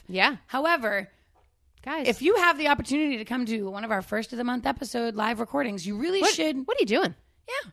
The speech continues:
Speaker 1: First Thursday of the month, not first of the month.
Speaker 2: First Thursday of the month.
Speaker 1: Yeah.
Speaker 2: Sorry.
Speaker 1: You, wh-, what's, what's holding you back? Let us know.
Speaker 2: People are busy, I guess.
Speaker 1: Is it you're busy?
Speaker 2: <sighs>
Speaker 1: God, I, ge-, I get it. Once a month is a real hard commitment.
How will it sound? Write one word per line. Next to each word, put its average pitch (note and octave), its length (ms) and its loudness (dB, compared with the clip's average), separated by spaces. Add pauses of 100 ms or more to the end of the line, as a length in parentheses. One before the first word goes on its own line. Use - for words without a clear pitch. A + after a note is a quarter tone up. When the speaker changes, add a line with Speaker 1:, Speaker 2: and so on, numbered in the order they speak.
Speaker 1:
First - 260 -2
Thursday F#3 300 -6
of G#2 80 -10
the - 80 -18
month, - 240 -16
not E3+ 160 -12
first D#3 220 -14
of F#3 80 -20
the F#3 80 -20
month. - 160 -20 (600)
Speaker 2:
First - 340 -4
Thursday G#3+ 400 -2
of F3 140 -2
the F3+ 80 -4
month. E3 180 -6
Speaker 1:
Yeah. D#3+ 120 -2 (180)
Speaker 2:
Sorry. A3+ 480 -4 (160)
Speaker 1:
You, - 60 -18
wh-, G4 300 -2
what's, - 400 0
what's - 240 2
holding A#3 220 2
you D#3+ 80 2
back? D#3 400 -2 (320)
Let C#5+ 160 2
us - 160 -2 (160)
know. - 140 -2 (180)
Speaker 2:
People B3+ 260 0
are G#3 60 2
busy, F#3+ 360 -2
I F3 120 0
guess. F#3 320 2
Speaker 1:
Is F4 80 2
it C#4 40 -4
you're E4 120 0
busy? F4+ 320 0 (220)
Speaker 2:
<sighs> - 260 -12
Speaker 1:
God, D4 260 8
I, G3 80 -2
ge-, G#3 160 -6
I A3 100 0
get A3+ 200 0
it. F3+ 160 -2
Once A3 240 -6
a A3 40 -8
month G3 240 -6
is E3+ 120 -8
a F3 80 -2
real F#3 160 2
hard F3+ 240 0
commitment. D#3+ 460 -6